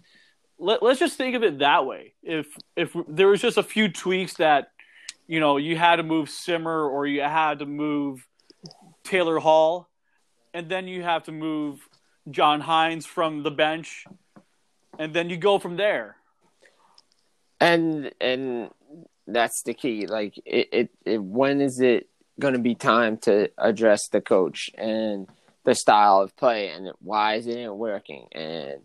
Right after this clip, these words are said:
Speaker 2: what can they do differently in the third period, and why do they only play so well in the first two periods, and then they just go, just something changes. It, it's, there's gonna come a point, and they're probably looking at it now. It's like,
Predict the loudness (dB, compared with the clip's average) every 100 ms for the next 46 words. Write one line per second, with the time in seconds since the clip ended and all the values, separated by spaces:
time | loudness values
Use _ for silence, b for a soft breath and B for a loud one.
0 | _ b b b b _ -4 2 2 4
1 | 4 6 4 4 4 2 -2 -2 -4 -2
2 | 2 2 0 0 0 0 -2 -4 -8 -8
3 | -6 -6 -8 -4 4 6 6 6 4 2
4 | -2 2 0 2 2 4 2 0 -6 -10
5 | -12 -12 -16 -10 -8 -8 -10 -14 -12 -8
6 | -8 -8 -10 -4 0 2 0 -4 _ _
7 | _ _ _ _ _ -20 -20 -16 -4 -4
8 | -4 -8 -6 0 0 0 -2 0 -2 -2
9 | -4 -4 -4 -4 -10 -6 -6 -6 _ 2
10 | 2 4 0 0 -12 _ _ _ _ _
11 | _ _ _ 2 2 4 2 2 2 2
12 | 2 0 -6 -6 -4 -4 -6 -6 -8 -6
13 | -2 0 4 4 4 0 -2 -4 -6 -8
14 | -6 -8 -8 -8 -8 -8 -10 -10 -10